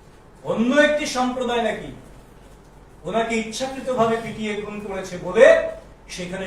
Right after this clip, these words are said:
সাম্প্রদায়িক দাঙ্গা বাঁধানোর চেষ্টা শুরু করেছে। এটা প্রশাসনের দৃঢ়তা, বেশি দূর পর্যন্ত এগুতে পারেনি এবং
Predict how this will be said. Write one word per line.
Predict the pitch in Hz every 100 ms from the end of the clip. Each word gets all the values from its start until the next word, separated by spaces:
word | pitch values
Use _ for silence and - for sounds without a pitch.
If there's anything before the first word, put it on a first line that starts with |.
| -
সাম্প্রদায়িক | 180 180 180 175 180 - 156
দাঙ্গা | 156 185 202
বাঁধানোর | 185 156 170 156 147
চেষ্টা | 131 156 -
শুরু | 139 135
করেছে। | 131 127 - - - - - - - - - - - - - - - - - - - - - - - - - - - - - - - - - - - - - - -
এটা | 226 254
প্রশাসনের | 247 240 285 285 285 277 180
দৃঢ়তা, | 277 294 277 - - - - - - - - - - - - - - -
বেশি | 190 208 247 214
দূর | 247 254
পর্যন্ত | 247 247 254 247 233
এগুতে | 226 254 247
পারেনি | 240 233 226 - - - - - - - - - -
এবং | 190 233